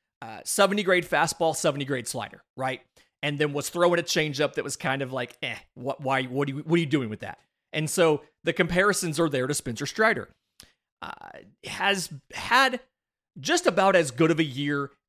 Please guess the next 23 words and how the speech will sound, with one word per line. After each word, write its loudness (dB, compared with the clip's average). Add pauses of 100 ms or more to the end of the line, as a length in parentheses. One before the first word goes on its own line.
as 0
you're -4
going 0
to -8
see -2
a -2
minor 0
leaguer -6
have -4 (260)
at -2
the -2
midpoint -2
of -8
May -2 (220)
from 0
the 0
perspective 0
of 0 (640)
he -4
has 0
made -4 (140)
five 0
starts. -8